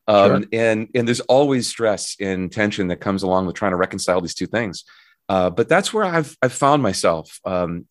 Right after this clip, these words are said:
Speaker 1: in my career and over the course of my life, uh, you know, this kind of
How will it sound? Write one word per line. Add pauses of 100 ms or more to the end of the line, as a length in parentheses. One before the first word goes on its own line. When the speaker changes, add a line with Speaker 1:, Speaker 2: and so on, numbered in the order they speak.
Speaker 1:
in
my
career
and
over
the
course
of
my
life,
uh, (580)
you
know,
this
kind
of